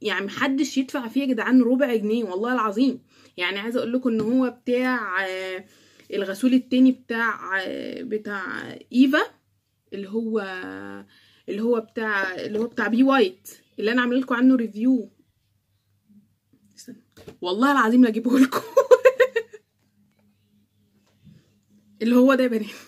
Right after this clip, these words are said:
<laughs> هو ده. بصوا شايفين طبعًا العلبه متاكله وميته يا عيني. طبعًا عايزه اقول لكم مثلًا دي التالتة تقريبًا من البتاع ده، كل ما بيخلص لازم اجيبه تاني مع اي foundation تاني. آه، مش عارفه ليه مصممه ان هو foundation. <laughs> مع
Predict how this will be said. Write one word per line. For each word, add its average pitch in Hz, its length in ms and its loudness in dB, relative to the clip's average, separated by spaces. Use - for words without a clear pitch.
<laughs> 254 260 -4
هو 240 160 -4
ده. - 140 -16
بصوا 269 180 -4
شايفين 247 240 -2
طبعًا 247 180 -6
العلبه 220 380 -8
متاكله 220 560 -8
وميته 196 420 -8
يا 196 60 -8
عيني. 226 320 -4
طبعًا 226 280 0
عايزه 240 140 0
اقول 240 120 0
لكم 254 140 0
مثلًا 254 280 0
دي 226 80 -6
التالتة 247 440 -2
تقريبًا 214 340 -2
من 196 100 -4
البتاع 185 340 -10
ده، 233 220 -6
كل 240 160 4
ما 240 60 2
بيخلص 247 380 -4
لازم 220 140 0
اجيبه 214 260 -4
تاني 233 320 0
مع 226 280 0
اي 247 260 0
foundation 220 480 -6
تاني. 233 260 -4
آه، 185 280 -6
مش - 220 -14
عارفه 262 140 -4
ليه 277 60 2
مصممه 254 320 2
ان 233 60 0
هو 233 120 -6
foundation. 202 480 -10
<laughs> - 20 -10
مع 233 80 -2